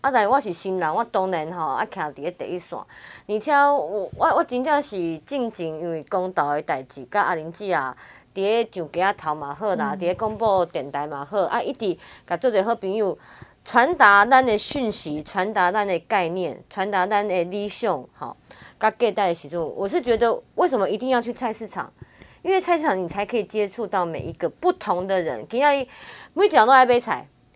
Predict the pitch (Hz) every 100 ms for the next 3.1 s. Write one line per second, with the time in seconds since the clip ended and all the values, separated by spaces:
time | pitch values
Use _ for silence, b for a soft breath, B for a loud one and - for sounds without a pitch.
0 | _ 214 233 311 320 220 190 165 190 190
1 | 208 220 226 226 _ _ - 185 151 185
2 | 185 226 220 233 247 240 240 165 151 139